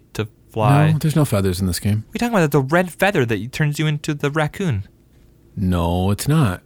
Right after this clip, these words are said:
Speaker 2: It's
Speaker 1: What
Speaker 2: a
Speaker 1: is it?
Speaker 2: leaf.
Speaker 1: That is not
Speaker 2: Oh,
Speaker 1: a
Speaker 2: it's a
Speaker 1: leaf.
Speaker 2: red leaf.
Speaker 1: It's a
Speaker 2: Yeah.
Speaker 1: feather.
Speaker 2: It's a green. Oh, that's a funny point that I didn't even put that. So if you get the item in your inventory, it's a
Speaker 1: Yeah.
Speaker 2: green leaf. If it's in the level, it's a red feather, or
Speaker 1: They've
Speaker 2: it's a red,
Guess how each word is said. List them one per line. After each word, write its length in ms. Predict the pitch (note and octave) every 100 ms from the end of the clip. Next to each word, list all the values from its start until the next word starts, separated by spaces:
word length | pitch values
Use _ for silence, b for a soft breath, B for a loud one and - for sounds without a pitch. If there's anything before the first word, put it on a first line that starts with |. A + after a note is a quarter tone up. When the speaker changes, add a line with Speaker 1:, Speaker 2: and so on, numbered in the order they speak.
| -
Speaker 2:
It's 160 | F#2
Speaker 1:
What 120 | A#2+ D#3
Speaker 2:
a 40 |
Speaker 1:
is 80 | D3+
it? 40 |
Speaker 2:
leaf. 280 | G3+ - -
Speaker 1:
That 120 | F3+
is 140 | D3+ A2+
not 160 | C3+
Speaker 2:
Oh, 160 | D#3+ F3+
Speaker 1:
a 40 |
Speaker 2:
it's 100 | C3
a 40 | D3
Speaker 1:
leaf. 160 | C3
Speaker 2:
red 200 | D3+ D3+ B2+
leaf. 440 | C3+ G#2+ - -
Speaker 1:
It's 160 | C4 C#4
a 80 | C#4 -
Speaker 2:
Yeah. 180 | F4+
Speaker 1:
feather. 400 | F#4 A#3 C3 F#2+ b b
Speaker 2:
It's 160 | C#3+ -
a 40 |
green. 320 | C3+ - G3 -
Oh, 120 | C#3
that's 200 | D3 D3
a 60 | E3
funny 300 | D3+ B2+ G2
point 340 | A2 A2 F2+
that 100 | F#2+
I 60 | F#2
didn't 200 | G2+ G2+
even 120 | F2+
put 300 | G2+ - -
that. 180 | F2+ - _ - - _ -
So 340 | - A2+ G2 B B -
if 120 | -
you 120 | C#3+
get 240 | B2 D#3
the 120 | E3 A2+
item 380 | B2+ A#2+ A2
in 100 | G#2+
your 140 | G#2 G2+
inventory, 720 | D#3 F#3 B2 A2+ A2 G#2 G2+
it's 100 | G#2
a 80 | A2
Speaker 1:
Yeah. 140 | A#2
Speaker 2:
green 200 | A2 G2+
leaf. 380 | G#2 F2 - -
If 160 | G2 B2
it's 220 | G2+ -
in 100 | B2
the 100 | G#2
level, 500 | A#2 D3 A#2+ G2+ F2+
it's 160 | G2
a 60 | G#2
red 260 | G2+ F#2 -
feather, 220 | F2 -
or 100 | -
Speaker 1:
They've 100 | F#2+
Speaker 2:
it's 120 | F2+ G#2+
a 80 |
red, 460 | F#2+ G2+ G2 F2+